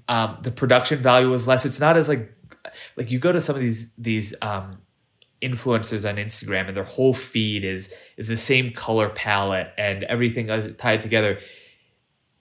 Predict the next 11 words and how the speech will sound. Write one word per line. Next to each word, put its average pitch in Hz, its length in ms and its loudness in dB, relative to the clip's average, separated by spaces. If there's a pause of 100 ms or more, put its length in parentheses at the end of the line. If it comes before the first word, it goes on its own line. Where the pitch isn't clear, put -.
(260)
TikTok, 127 480 0
it's - 400 -8
a - 60 -12
free 113 260 -2
for 107 220 -6
all. 92 200 -4
And 104 140 -8
so 104 560 0 (180)
I 110 120 -10
think 131 220 -8
those, 104 500 -4